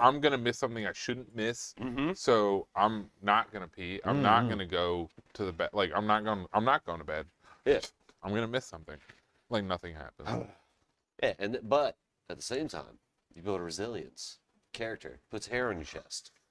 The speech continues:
Speaker 2: or on your legs. I don't
Speaker 1: Wh-, when
Speaker 2: know.
Speaker 1: you not pee or when you do pee?
Speaker 2: When you ever, uh, you stay up. And you stay in.
Speaker 1: Yeah, I do, but it,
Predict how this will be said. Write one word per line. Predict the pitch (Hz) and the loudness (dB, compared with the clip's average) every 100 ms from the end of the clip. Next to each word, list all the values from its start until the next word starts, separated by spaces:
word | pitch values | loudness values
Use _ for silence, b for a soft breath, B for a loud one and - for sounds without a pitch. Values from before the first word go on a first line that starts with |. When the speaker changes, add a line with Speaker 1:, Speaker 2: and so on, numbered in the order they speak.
| _ _ _ _ 101 | _ _ _ _ 0
Speaker 2:
or | 104 95 | 2 4
on | 90 | 2
your | 82 73 - 85 | -2 -8 -10 -8
legs. | 82 71 - - - - | -6 -8 -12 -14 -16 -10
I | 85 | -6
don't | 87 - | -6 -8
Speaker 1:
Wh-, | 82 | -8
when | 90 | -6
Speaker 2:
know. | |
Speaker 1:
you | 92 | -2
not | 90 82 - | -2 -2 -4
pee | 95 117 - _ | -6 -6 -10 _
or | 95 | -4
when | 87 80 | -4 -6
you | |
do | 80 87 | -8 -10
pee? | - 60 - _ | -10 -18 -20 _
Speaker 2:
When | 110 123 | -4 -2
you | 117 113 107 | -2 -2 -2
ever, | 95 101 98 95 | -4 -4 -4 -4
uh, | 92 85 80 | -4 -6 -8
you | 73 92 | -10 -6
stay | - 110 98 95 | -6 -4 -6 -6
up. | 71 _ _ _ b b b b b _ _ _ - - - | -8 _ _ _ b b b b b _ _ _ -14 -14 -8
And | 98 | -6
you | - | -4
stay | - 104 98 | 0 0 2
in. | 92 | 2
Speaker 1:
Yeah, | 151 135 | 0 0
I | 110 | -2
do, | 117 135 127 107 | -2 -4 -4 -2
but | 107 104 - | 0 0 -4
it, | 104 107 | -6 -8